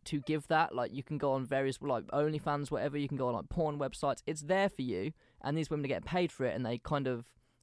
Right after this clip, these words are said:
I don't wanna say want to be there 'cause I'm sure the porn industry's fucked, but, like,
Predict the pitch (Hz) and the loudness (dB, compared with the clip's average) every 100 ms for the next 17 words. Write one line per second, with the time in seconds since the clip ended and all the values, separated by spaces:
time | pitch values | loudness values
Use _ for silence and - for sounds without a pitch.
0 | - 135 127 120 117 127 - 123 123 135 | -6 -4 -2 -2 -2 -4 -4 -2 0 -2
1 | 131 120 107 - 113 107 - - - 123 | -4 -4 -6 -4 -4 -4 -8 -6 -2 -2
2 | - - 113 - _ _ _ _ _ _ | -2 -2 -2 -4 _ _ _ _ _ _
3 | _ _ _ _ _ _ - 143 123 | _ _ _ _ _ _ -2 0 0